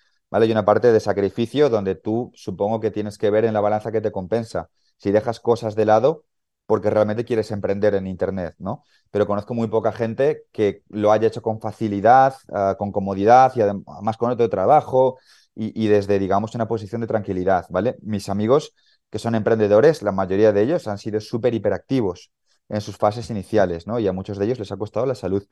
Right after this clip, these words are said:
entre los cuales me incluyo, ¿no? Por cierto, en alguna de las etapas, ¿no? De crecimiento. Esto en cuanto a la parte, eh, dura, que no se puede, entre comillas, hackear. Vale, y ahora vamos a la parte que te decía antes, ¿no? Dentro de esto, vale, dame algún consejo, co-, ¿cómo puedo acelerar un poco,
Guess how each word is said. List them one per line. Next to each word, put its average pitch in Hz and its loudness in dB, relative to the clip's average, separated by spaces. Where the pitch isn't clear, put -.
entre 101 -2
los 98 -4
cuales 127 4
me 123 -2
incluyo, 107 0
¿no? 95 -4
Por 104 -2
cierto, 98 2
en 92 -6
alguna 98 -2
de 104 0
las 98 -6
etapas, 87 -6
¿no? 113 -8
De 147 -6
crecimiento. 92 -8
Esto 113 0
en 156 0
cuanto 120 4
a - 8
la 110 4
parte, 120 4
eh, 98 2
dura, 104 0
que 98 -2
no 101 -6
se 101 -8
puede, 110 4
entre 110 0
comillas, 104 -2
hackear. 95 0
Vale, 101 4
y 95 0
ahora 123 6
vamos 139 2
a - -2
la 120 2
parte 117 2
que 117 0
te 110 -2
decía 107 0
antes, 90 -6
¿no? 135 -4
Dentro 123 4
de 127 6
esto, 165 2
vale, 98 0
dame 101 -2
algún 113 2
consejo, 107 -2
co-, 110 2
¿cómo 131 0
puedo 107 4
acelerar 104 0
un 107 -4
poco, 107 -2